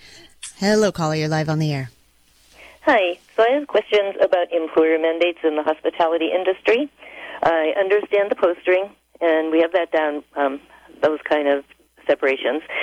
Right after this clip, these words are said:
Speaker 2: But what I need to know is, is it legitimate, for example, to, um, ask employees to vaccinate, require that they vaccinate? Um, what do you do about young employees if they're masked, but they're people home from college or in high school that are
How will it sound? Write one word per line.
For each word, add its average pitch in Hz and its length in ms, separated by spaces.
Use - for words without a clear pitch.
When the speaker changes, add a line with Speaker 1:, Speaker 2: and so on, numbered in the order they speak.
Speaker 2:
But 170 260
what 208 200
I 247 100
need 269 220
to 233 80
know 175 280
is, 170 320
is 165 160
it 170 240
legitimate, 185 480
for 180 100
example, 160 520
to, 147 320
um, 147 320
ask 156 300
employees 190 500
to 196 60
vaccinate, 208 520
require 151 340
that 165 140
they 175 80
vaccinate? 208 540
Um, 135 380
what 160 140
do 165 60
you 160 80
do 156 140
about 151 300
young 156 240
employees 175 580
if 170 140
they're 151 180
masked, 151 420
but 156 160
they're 147 180
people 151 240
home 147 160
from 147 140
college 151 340
or 156 60
in 151 60
high 156 140
school 143 200
that 147 80
are 139 140